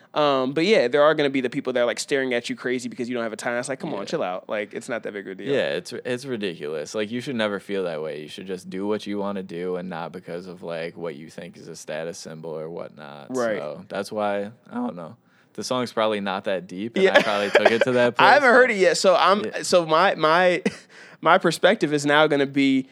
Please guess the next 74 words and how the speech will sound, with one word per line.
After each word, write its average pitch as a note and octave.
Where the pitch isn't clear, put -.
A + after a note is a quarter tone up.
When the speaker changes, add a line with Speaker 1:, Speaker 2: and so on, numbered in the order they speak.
Speaker 1:
from E3+
your D#3+
story. F3+
So C3+
now D#3+
when F3
I D#3
listen E3+
to D#3+
it, D3+
that's D3
how E3+
I'm D#3
gonna D3
be C3+
thinking. C#3+
So C3+
Speaker 2:
I A#2
mean, A#2+
first C#3+
listen, A2+
I'll F#2
be F#2+
honest, F2
I F#2
did F#2+
not F2+
like F2
it. C#2+
Speaker 1:
Yeah. C3+
Speaker 2:
'Cause A#2
I, G#2+
like, G#2+
I G#2
w-, C3
I G2+
knew A2
it F#2+
was F2
coming F#2+
out, F2+
like, E2
a C#2+
week F2+
in F#2
advance, E2+
and F#2+
I A#2+
was B2+
Speaker 1:
Yeah. A2+
Speaker 2:
like, E2
"All A2+
right, F2+
this G#2
song G#2
is G2
gonna F#2+
be F#2
like F2
that E2+
summer F#2+
jam, F#2
like, C3
Speaker 1:
Right. A#2
Speaker 2:
Bieber F#2
always E2+
comes F2
with F2+
the E2+
fire," F2
Speaker 1:
You're B2+
right, A2+
Speaker 2:
but A#2+
Speaker 1:
right. A2+